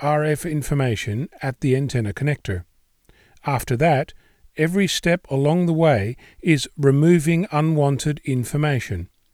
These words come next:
First, it removes all the bands you're not listening to. Then, the V F O selects which part of what remains to let through to the decoder,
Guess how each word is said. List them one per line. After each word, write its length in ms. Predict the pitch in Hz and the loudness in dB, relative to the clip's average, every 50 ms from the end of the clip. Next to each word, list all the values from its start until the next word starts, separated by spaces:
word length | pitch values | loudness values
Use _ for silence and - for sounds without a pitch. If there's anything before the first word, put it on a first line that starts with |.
| _ _ _ _ _ _ _ | _ _ _ _ _ _ _
First, 480 | - - - 123 123 139 147 - - 185 | -8 -2 2 4 4 4 4 4 4 0
it 100 | 185 - | 0 2
removes 420 | 135 127 127 131 131 131 127 117 - | 2 0 2 4 4 4 4 2 -2
all 260 | - 113 113 117 120 | -8 -6 -6 -4 -2
the 80 | 131 | -2
bands 400 | 131 156 165 165 165 160 143 - | 0 2 2 2 2 0 0 0
you're 80 | 143 143 | 0 0
not 240 | 135 135 139 - - | 0 0 -2 -2 -4
listening 400 | 139 117 - - 120 110 104 92 | -4 -4 -2 -2 -4 -4 -4 -4
to. 240 | - 107 90 82 - _ _ _ _ _ _ _ _ _ _ - | -4 -6 -6 -6 -8 _ _ _ _ _ _ _ _ _ _ -2
Then, 380 | 151 175 185 170 151 165 214 - - | 2 4 4 4 4 2 0 -2 -2
the 140 | 139 143 | 2 2
V 240 | 131 117 151 156 147 | 2 4 4 4 4
F 160 | 123 - - | 4 4 4
O 260 | 196 202 180 151 147 147 | 4 6 6 4 4 2
selects 480 | - - 156 - 123 123 131 - - | 0 0 2 2 2 0 -2 -4 -4
which 320 | 139 139 165 175 - - - | -2 0 0 0 0 -2 0
part 260 | - 151 143 143 147 - | 2 2 2 2 0 -2
of 180 | - 117 101 | -2 -4 0
what 240 | 110 135 160 - - | 2 2 2 2 0
remains 720 | 120 113 110 123 147 151 127 104 98 123 156 151 - - - _ - | -2 -2 0 0 0 0 0 -2 -2 -4 -4 -4 -6 -8 -10 _ -12
to 120 | - 156 | -4 -2
let 220 | 143 123 117 - - | 0 0 0 -2 -6
through 360 | - - - 151 131 135 131 | -10 -6 -2 -2 0 -2 -2
to 140 | - - 120 | -4 -6 -4
the 140 | 113 120 | -4 -4
decoder, 600 | 104 113 107 - - - 160 160 151 123 95 87 | -4 -4 -6 -6 -4 -2 0 0 0 -2 -4 -6